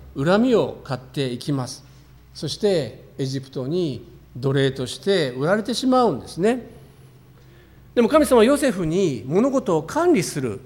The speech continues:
そういう賜物を与えてくださっていました。ですから、この侍従長ポティファルという人にこの目をつけられて、そしてこの方のところで仕えていくようになっていくわけですね。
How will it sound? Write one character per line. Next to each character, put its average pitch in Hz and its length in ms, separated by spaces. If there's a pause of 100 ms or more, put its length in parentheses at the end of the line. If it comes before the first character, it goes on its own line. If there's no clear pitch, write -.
(140)
そ 190 240
う 285 40
い 294 40
う 285 80
賜 214 200
物 208 220
を 180 80
与 180 240
え 175 60
て 185 80
く 175 80
だ 190 80
さ 196 140
っ - 40
て - 200
い 123 60
ま 131 160
し 131 80
た。 - 140 (580)
で 196 120
す - 80
か 156 100
ら、 160 400 (380)
こ 170 80
の 151 140
侍 135 180
従 180 220
長 135 200
ポ 160 160
テ 214 80
ィ 202 60
フ 202 60
ァ 208 100
ル 294 140 (260)
と 151 120
い 139 100
う - 20
人 143 200
に 170 560
こ 151 120
の 131 80
目 147 120
を 120 120
つ - 100
け 131 140
ら 127 120
れ 104 140
て、 196 160
そ 208 180
し 202 120
て 202 480 (140)
こ 143 100
の 123 80
方 117 260
の 107 80
と 107 120
こ 160 100
ろ 226 80
で 185 180
仕 - 140
え 247 160
て 147 160
い 127 40
く 139 120
よ 147 100
う 123 60
に 113 60
な 131 100
っ - 20
て - 240
い 101 60
く - 180
わ 127 140
け 127 100
で - 100
す - 140
ね。 208 180